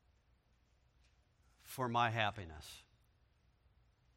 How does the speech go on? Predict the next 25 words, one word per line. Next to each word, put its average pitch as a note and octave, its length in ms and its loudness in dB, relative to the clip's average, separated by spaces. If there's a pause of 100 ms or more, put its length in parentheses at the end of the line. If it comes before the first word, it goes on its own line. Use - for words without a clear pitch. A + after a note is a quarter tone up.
(3750)
You B2+ 100 -4
have B2+ 120 0
a A#2 40 -2
bulletin B2 500 0
insert. A2+ 340 -2
I'd A2+ 140 0
like A#2+ 160 0
you A2 60 -6
to G2+ 60 -8
take A#2 280 -2
it G#2 80 -2
out. A2+ 320 4 (1120)
There's A2 160 -8
a A#2 60 -2
verse C3 340 2
right A2 180 2
in G#2+ 120 -4
that G#2 280 -2
bulletin A2 380 -6
insert. G#2+ 460 -6 (540)
It's A2 180 -8
Second C3+ 360 0
Corinthians A#2 600 -2
chapter A#2+ 460 2
eight B2 360 2